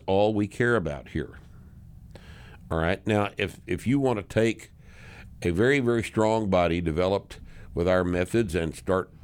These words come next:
dieting down and get visible abs and then go to a bodybuilding show, go ahead. You graduated. You know, we're not dealing with you anymore 'cause that's not what we deal with.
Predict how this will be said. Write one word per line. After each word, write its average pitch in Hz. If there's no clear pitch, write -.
dieting 104
down 98
and 90
get 95
visible 87
abs 80
and 87
then 82
go 78
to 80
a 80
bodybuilding 90
show, 120
go 147
ahead. 165
You 123
graduated. 101
You 90
know, 82
we're 107
not 110
dealing 110
with 78
you 78
anymore 71
'cause 76
that's 90
not 92
what 82
we 78
deal 101
with. -